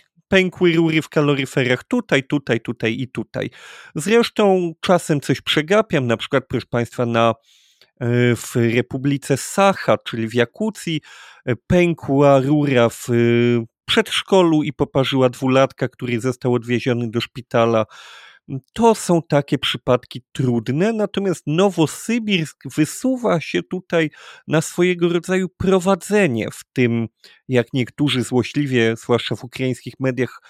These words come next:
e, określają, flashmobie. Tam doszło do aż czterech awarii, dużych awarii komunalnych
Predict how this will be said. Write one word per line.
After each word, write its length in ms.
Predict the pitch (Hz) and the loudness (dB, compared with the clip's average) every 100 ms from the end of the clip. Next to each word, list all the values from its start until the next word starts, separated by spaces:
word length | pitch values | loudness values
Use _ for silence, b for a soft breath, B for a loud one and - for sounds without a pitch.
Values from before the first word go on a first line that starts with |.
| B B B 135 | B B B -4
e, 140 | 127 | -2
określają, 720 | 127 - 127 - 135 139 131 | -2 -2 -4 0 0 0 -2
flashmobie. 920 | - 131 143 - - 156 135 117 - - _ | -2 0 0 0 0 2 2 -2 -12 -14 _
Tam 300 | 196 233 202 | -2 -2 -2
doszło 480 | 156 180 185 - 175 | 2 2 2 0 -2
do 220 | 135 143 - 156 | 0 -2 -2 -2
aż 260 | 147 - - | -2 -4 -8
czterech 640 | - - - 185 165 131 - | -8 -6 -2 0 2 0 0
awarii, 540 | 123 113 123 120 120 | -2 2 2 2 -2
dużych 540 | 113 160 170 123 110 - | -6 -2 -2 -2 -4 -4
awarii 380 | 113 135 127 120 | 0 0 0 -4
komunalnych 760 | 156 175 208 226 214 165 139 | -4 -4 -2 -2 0 -2 -4